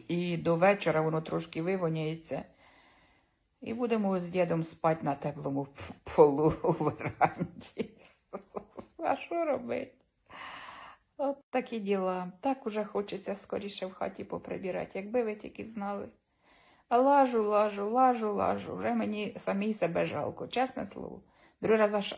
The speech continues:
плакать хочеться. Вже мені так надоїло, воно вже ригать.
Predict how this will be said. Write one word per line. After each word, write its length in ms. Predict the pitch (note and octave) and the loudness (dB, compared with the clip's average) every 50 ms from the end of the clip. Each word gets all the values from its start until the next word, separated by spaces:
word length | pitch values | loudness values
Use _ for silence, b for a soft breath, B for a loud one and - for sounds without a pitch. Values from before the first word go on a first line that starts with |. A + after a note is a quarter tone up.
| - - | -6 -2
плакать 400 | - E3 C#3+ B2+ A2+ - A2 - | 0 0 0 0 0 -4 -8 -8
хочеться. 340 | - - A2+ - - - - | -10 -12 -12 -12 -12 -12 -8
Вже 180 | D#3 D#3+ F#3 F#3+ | -4 -2 -2 -2
мені 240 | F#3 F#3 F#3+ F#3+ | -2 -4 -6 -2
так 200 | F#3+ F#3+ F#3 - | -2 -2 -2 0
надоїло, 460 | F3 F3 E3 E3+ F3+ F#3+ G#3+ G3+ F#3+ F#3+ | -2 -4 -2 -2 -2 -2 0 0 0 0
воно 260 | F#3 F#3 F3+ - B B B B B B B B | 0 -2 -4 -4 B B B B B B B B
вже 200 | D3 E3 G3+ G3+ | 2 4 6 6
ригать. 500 | G3 F3+ D3+ D3 D#3 D3 C3+ - - - | 6 4 4 4 2 0 0 -4 -12 -20